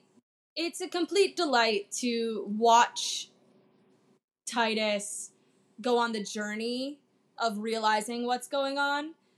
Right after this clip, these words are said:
Um, and his vocal performance is just spectacular. Um, and the entire number has an energy that I really appreciate. Um, I'm leaning Bernadette, and there are a couple of things that happen before she even enters the stage that I want to point out.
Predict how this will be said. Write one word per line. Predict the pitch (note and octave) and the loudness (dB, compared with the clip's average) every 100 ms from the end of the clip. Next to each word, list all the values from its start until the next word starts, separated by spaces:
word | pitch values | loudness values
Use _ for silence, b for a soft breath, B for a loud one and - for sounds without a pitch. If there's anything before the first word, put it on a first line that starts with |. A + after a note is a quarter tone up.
| _ - | _ -4
Um, | A3+ A3 A3 - | -2 -2 -6 -4
and | B3 | -4
his | B3 C#4 A3+ | -2 -4 -6
vocal | G#3+ C#4 C4 C4 | 0 2 2 -2
performance | - A3+ A#3+ A3+ G#3 F#3+ F#3+ - - - | -4 -4 -2 -2 -2 -6 -10 -12 -8 -4
is | A#3 G3 | -4 -4
just | G3 - C#4+ C4 - - - - | -8 2 6 6 4 -4 -10 -12
spectacular. | - - G3 - - F#3 F3+ A3 G#3 G#3 G#3+ A#3 b b b | -12 -6 -6 -6 -6 -6 -4 -6 -2 -2 -4 -8 b b b
Um, | - A#3 A3 G#3+ G#3 - _ _ _ _ - | -2 0 0 -4 -8 -12 _ _ _ _ -6
and | C4 | -2
the | C4+ | 0
entire | C4+ B3+ B3+ | 0 0 0
number | B3 A3+ A3+ | 0 -2 0
has | A#3 A3 A3 | -2 -2 -6
an | A#3 | -4
energy | G#3 G#3 G3+ G#3 | -4 -4 -4 -2
that | G3 | 0
I | |
really | F#3+ F#3+ F#3+ | 0 -2 -2
appreciate. | G3 B3+ C4+ - C4+ C4+ C4+ - b b b _ _ _ B3+ | -4 -4 -6 -4 -2 0 -2 -6 b b b _ _ _ 0
Um, | C4 C4 B3+ - - | 2 2 -2 -6 -6
I'm | D4+ F4 | -4 -2
leaning | A#4 A#4+ | -2 -2
Bernadette, | - B3+ B3 G#3+ F#3 F#3 - | -2 0 0 -2 -2 -6 -8
and | - C#4+ | -4 4
there | F4+ | 6
are | G4 | 6
a | |
couple | - G4+ | 0 -2
of | A#4 - | -2 -2
things | C#4+ C#4 C4+ | -2 -2 -4
that | C4 B3 | -4 -2
happen | B3 B3 A#3+ | -2 -2 -4
before | A3+ A#3+ B3+ | -4 -4 -4
she | C#4+ C#4 | -4 -6
even | B3 G#3+ | -4 -4
enters | G#3+ G#3+ | -4 -6
the | A#3 | -6
stage | A3 G#3 G3+ G#3 | -4 0 0 2
that | G3+ | 2
I | |
want | G#3 G#3 G#3 | 4 0 -2
to | A3 | -4
point | C4 C4+ | 0 4
out. | C#4+ D#4+ | 6 4